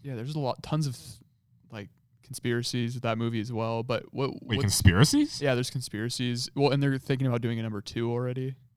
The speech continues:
Speaker 1: called F-, because the author who wrote Call Me By Your Name made a sequel. It takes
Speaker 2: Oh.
Speaker 1: place
Speaker 2: Oh,
Speaker 1: ten
Speaker 2: it's
Speaker 1: years.
Speaker 2: based off a book?
Speaker 1: Yeah, it's a,
Speaker 2: Oh.
Speaker 1: it's a great book too.
Speaker 2: Huh.
Speaker 1: Uh,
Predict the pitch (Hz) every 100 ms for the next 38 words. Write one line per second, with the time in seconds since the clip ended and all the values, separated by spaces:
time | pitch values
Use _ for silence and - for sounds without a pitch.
0 | _ - 110 - - - 143 135 143 120
1 | 160 151 123 110 113 120 117 107 104 107
2 | 107 104 101 - 113 - - - _ 156
3 | 175 170 92 - 120 - 214 240 220 208
4 | 220 - 165 123 - 110 294 - - -
5 | - - _ - 127 302 - - 143 117
6 | 131 170 - - 127 104 95 - - _
7 | _ _ _ - 82 - - - 120